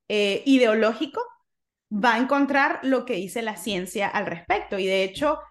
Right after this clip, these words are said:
yo les contaba en, en uno de los episodios, eh, pasados, no sé si fue el primero o el segundo que hicimos sobre el tema,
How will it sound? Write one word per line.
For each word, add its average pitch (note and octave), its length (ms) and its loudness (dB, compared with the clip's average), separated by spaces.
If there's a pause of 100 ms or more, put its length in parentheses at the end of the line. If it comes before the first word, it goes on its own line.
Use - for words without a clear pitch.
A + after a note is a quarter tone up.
(140)
yo G#3 120 0
les A3 120 -2
contaba A3+ 500 0
en, B3+ 100 -6
en A3+ 220 -8
uno G#3 120 -6
de A3 60 -6
los A#3+ 160 -4
episodios, A3+ 840 -6
eh, F3+ 440 -2 (280)
pasados, G#3 440 0
no G3+ 100 -6
sé G#3+ 100 -10
si A3+ 120 -8
fue A#3 120 -2
el G#3+ 60 -4
primero A3+ 360 -2
o A#3 60 2
el A3 80 -2
segundo G#3 340 -6
que A#3 100 -2
hicimos F3+ 360 -4
sobre A3 200 -4
el F3+ 100 -8
tema, F#3+ 460 -2